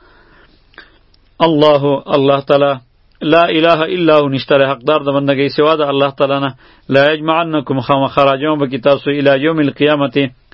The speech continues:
فی یوم القیامة. دا اله په معنا د فی سره دی. په ورځ د قیامت کې، قیامت دا د محشر د ورځې د نومونو دا یو نوم دی. او یوم القیامه هغې ته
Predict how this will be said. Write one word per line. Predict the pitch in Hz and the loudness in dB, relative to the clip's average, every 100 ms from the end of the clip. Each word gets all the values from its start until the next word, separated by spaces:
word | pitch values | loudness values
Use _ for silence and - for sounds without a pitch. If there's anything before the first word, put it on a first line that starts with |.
| - | -2
فی | 165 | 0
یوم | 156 135 | 2 0
القیامة. | 127 127 131 113 101 - - _ - - _ - | -4 -2 -2 -2 -6 -12 -20 _ -20 -20 _ 0
دا | 139 | 0
اله | 135 147 | 2 0
په | 151 139 | 0 -2
معنا | 135 139 156 | 0 0 0
د | 139 - | -2 -2
فی | 139 | -4
سره | - 104 | -2 -2
دی. | 92 - - | -4 -8 0
په | 143 | 2
ورځ | 151 170 151 | 2 0 -2
د | - | 0
قیامت | 143 135 147 - | -2 0 -4 -2
کې، | 143 127 - - _ - | -4 -4 -12 -20 _ 0
قیامت | 147 143 170 175 175 165 - _ _ _ _ _ _ _ _ _ _ _ _ _ _ _ _ _ - 185 123 | 2 2 -2 0 0 0 -6 _ _ _ _ _ _ _ _ _ _ _ _ _ _ _ _ _ -16 -6 0
دا | 147 151 | 2 2
د | 135 123 135 | 0 -2 -2
محشر | 135 - 165 160 | -4 0 2 2
د | 139 | 2
ورځې | 127 151 156 | 2 2 0
د | 135 143 | -2 0
نومونو | 139 156 | 0 0
دا | 147 135 | 0 0
یو | 139 | 0
نوم | 143 135 | -2 -2
دی. | 107 - _ _ _ _ _ - | -4 -8 _ _ _ _ _ -2
او | 143 131 123 | 0 0 -2
یوم | 143 151 175 156 | -2 2 2 2
القیامه | 143 - 139 139 165 | -2 0 2 2 -2
هغې | 151 | -2
ته | 143 | -2